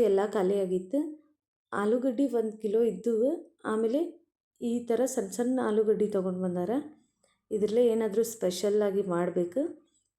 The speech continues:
ಸ್ಪೆಷಲ್ಲಾಗಿ ಮಾಡಿ ನಿಮಗೂ ಈ ವಿಡಿಯೋನ ಶೇರ್ ಮಾಡ್ತೀನಿ.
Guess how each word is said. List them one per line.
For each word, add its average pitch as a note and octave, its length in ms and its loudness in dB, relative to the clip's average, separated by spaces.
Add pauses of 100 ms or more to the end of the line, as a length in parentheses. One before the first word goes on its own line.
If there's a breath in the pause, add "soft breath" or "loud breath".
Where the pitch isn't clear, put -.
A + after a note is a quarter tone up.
(280)
ಸ್ಪೆಷಲ್ಲಾಗಿ A#3 720 2
ಮಾಡಿ G3+ 300 0 (220)
ನಿಮಗೂ G#3+ 400 0
ಈ - 220 -4
ವಿಡಿಯೋನ G#3 420 2
ಶೇರ್ G3 340 0
ಮಾಡ್ತೀನಿ. F#3 480 -4